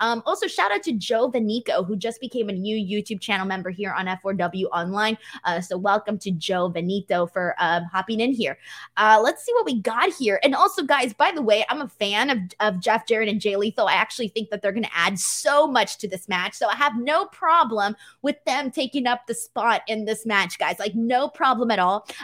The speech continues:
I wouldn't be surprised if they just, if they gave them the tag team titles. At this point, I would much rather see Jay Lethal and Jeff Jarrett at,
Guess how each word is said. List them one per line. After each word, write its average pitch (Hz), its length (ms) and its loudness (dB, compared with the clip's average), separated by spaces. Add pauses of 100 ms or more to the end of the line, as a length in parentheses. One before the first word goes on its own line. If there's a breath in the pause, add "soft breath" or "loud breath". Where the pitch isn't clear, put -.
I 294 40 -4
wouldn't 523 220 -4
be 508 80 0
surprised 453 440 -4
if 330 100 -6
they 311 180 -4
just, 262 300 -4
if 302 160 -2
they 330 180 0
gave 240 240 2 (180)
them 381 100 -2
the 269 80 -2
tag 208 300 -2
team 226 140 -4
titles. 220 340 -4
At 285 220 0
this 480 260 -2
point, 381 300 -4 (320 loud breath)
I 330 160 0
would 339 260 -2
much 269 340 2
rather 247 600 -2
see 302 500 -2 (460 loud breath)
Jay 320 400 4
Lethal 330 540 0
and 240 240 0
Jeff 247 340 2
Jarrett 233 520 0 (100)
at, 214 160 -2